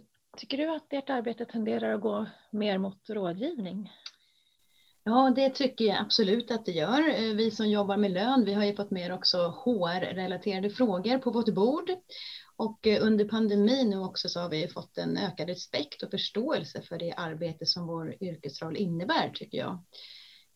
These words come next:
Speaker 2: Eh, våra expertkunskaper, de har blivit mer eftersökta. Och mycket frågor kring krispaketen och åtgärdsarbete,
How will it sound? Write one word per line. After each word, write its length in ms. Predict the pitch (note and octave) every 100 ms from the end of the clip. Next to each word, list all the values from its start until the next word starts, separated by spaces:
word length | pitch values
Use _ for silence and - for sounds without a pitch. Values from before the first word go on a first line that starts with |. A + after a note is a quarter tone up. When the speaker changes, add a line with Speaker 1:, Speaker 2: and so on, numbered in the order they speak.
| _
Speaker 2:
Eh, 260 | E3+ E3+ F3
våra 160 | G3+
expertkunskaper, 1300 | G3+ - - G3+ - - G3+ - G3+ F#3+ F#3+ - F#3+
de 160 | F3+ F#3+
har 80 | F3+
blivit 300 | E3+ E3+ E3+
mer 220 | E3+ D#3
eftersökta. 1000 | C3 - - E3+ F#3 E3 E3+ - G3 C4+ G4+ - - - - - -
Och 100 | A3
mycket 500 | B3 C4 - C4 B3
frågor 600 | B3+ A3 G3+ G#3+ F#3 F3+
kring 300 | F#3+ F3 F3
krispaketen 1200 | - D#3+ - - - E3+ F3 A3 G#3 G3+ D#3+ E3+
och 140 | - F3+
åtgärdsarbete, 1500 | D#3 _ - D#3+ - - - F3 F3+ E3+ - - D#3+ D#3+